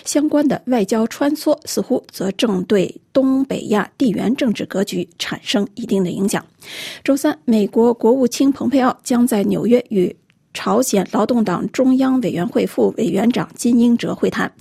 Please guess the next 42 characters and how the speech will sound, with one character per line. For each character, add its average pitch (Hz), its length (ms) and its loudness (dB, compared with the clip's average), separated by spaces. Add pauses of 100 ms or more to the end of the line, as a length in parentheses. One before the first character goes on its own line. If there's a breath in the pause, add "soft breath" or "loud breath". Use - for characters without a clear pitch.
(280 loud breath)
这 269 120 0
将 294 140 0
是 285 140 0
两 185 200 -2
人 196 200 0
自 208 220 0
今 285 260 2
年 196 300 2
以 196 80 -2
来 170 220 -4
的 220 160 -2
第 - 180 -2
三 269 220 -4
次 - 180 -6
会 196 180 -2
晤。 196 160 2 (480 loud breath)
会 302 160 0
谈 226 160 0
的 254 120 4
议 254 120 2
题 208 240 -2
自 - 120 -2
然 208 120 2
是 208 280 -2
美 185 160 -2
朝 185 180 -4
领 196 180 0
导 175 140 0
人 175 180 -4
可 - 140 -8
能 185 160 -2
在 180 180 -2
新 240 180 0
加 247 140 -2
坡 262 200 -2
举 240 120 -8
行 208 200 -4
的 208 240 -2
高 208 160 -2
峰 240 200 -2
会 208 160 -2
谈， 190 240 -2